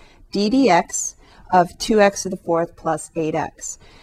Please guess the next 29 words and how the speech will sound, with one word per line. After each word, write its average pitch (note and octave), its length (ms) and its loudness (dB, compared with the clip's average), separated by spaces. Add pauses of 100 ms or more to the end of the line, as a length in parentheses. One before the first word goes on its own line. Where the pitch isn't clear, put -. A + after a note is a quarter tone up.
(160)
And F3+ 180 2
then F3 180 2
when F3+ 160 2
you F3 80 0
differentiate F#3 600 -2
that, D#3 240 -4
that's F3 260 -4
where E3 140 -2
the D#3 120 -6 (100)
eight E3+ 180 0
x F#3+ 280 -6
cubed F3 440 -4
plus - 340 -10
eight G3+ 240 -6
came D3+ 300 -12
in. C#3+ 180 -12 (380)
So G3 480 6
we G#3 220 -2
have C#4 440 6 (100)
something F#3+ 600 -2
here E3 420 0 (240)
that F#3+ 220 -4
follows A#3+ 420 4
a A#3+ 60 -4
pattern F#3+ 480 0
that F3+ 160 -8
we F3+ 80 -6
can F3+ 180 -10
summarize. E3 760 -6